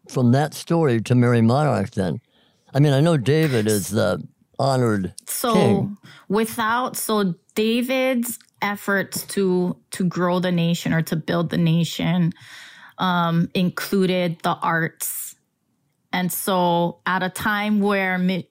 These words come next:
Speaker 2: and that's why the missionaries took his power away from him, because they saw all the parties and they saw the hula and they were like, "These people are savages, sacrilegious."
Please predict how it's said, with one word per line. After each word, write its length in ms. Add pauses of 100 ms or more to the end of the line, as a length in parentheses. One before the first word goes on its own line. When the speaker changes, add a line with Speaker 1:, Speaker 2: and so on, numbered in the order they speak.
(100)
Speaker 2:
and 200
that's 300
why 180
the 100
missionaries 840
took 220
his 160
power 440
away 280
from 240
him, 380
because 420
they 100
saw 220
all 300
the 100
parties 600
and 200
they 120
saw 280
the 160
hula 680 (300)
and 160
they 120
were 180
like, 640 (580)
"These 340
people 600
are 380 (560)
savages, 1120
sacrilegious." 1500